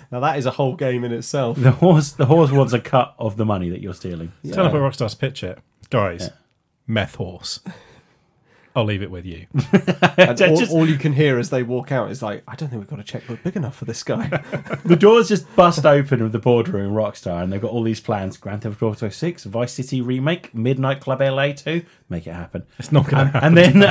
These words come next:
Speaker 3: Give
Speaker 2: um,
Speaker 3: up on that.
Speaker 2: and then, uh, the doors swing open. You wander in, and you can hear your footsteps down, down the co-, down the, the,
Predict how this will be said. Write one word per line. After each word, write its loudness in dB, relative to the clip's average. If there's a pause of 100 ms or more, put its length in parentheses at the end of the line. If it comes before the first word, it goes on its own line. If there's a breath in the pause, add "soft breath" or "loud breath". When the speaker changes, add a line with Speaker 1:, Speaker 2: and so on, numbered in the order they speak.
(120)
Speaker 3:
Give 10
Speaker 2:
um, -
Speaker 3:
up 2
on 0
that. -8 (240 loud breath)
Speaker 2:
and 6
then, 6
uh, 8
the 0
doors 4
swing 4
open. 4 (440)
You 0
wander 4
in, 2 (100)
and 0
you 2
can -4
hear -2
your 0
footsteps -8
down, -6 (180)
down -10
the -12
co-, -14
down -12
the, -12 (120)
the, -8